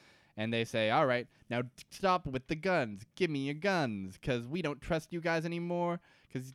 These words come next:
we want you to have guns." And Miles is like, "I'm not gonna do that at all, even a little bit."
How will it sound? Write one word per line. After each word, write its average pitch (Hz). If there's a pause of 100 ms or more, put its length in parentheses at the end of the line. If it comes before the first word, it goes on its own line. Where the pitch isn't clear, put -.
(100)
we 160 (140)
want 170
you 180
to 190
have 185
guns." 139 (420)
And 110 (480)
Miles 123
is 117
like, 117
"I'm 180
not 196
gonna 147
do 185
that 104
at 139
all, 127
even 135
a 165
little 175
bit." 95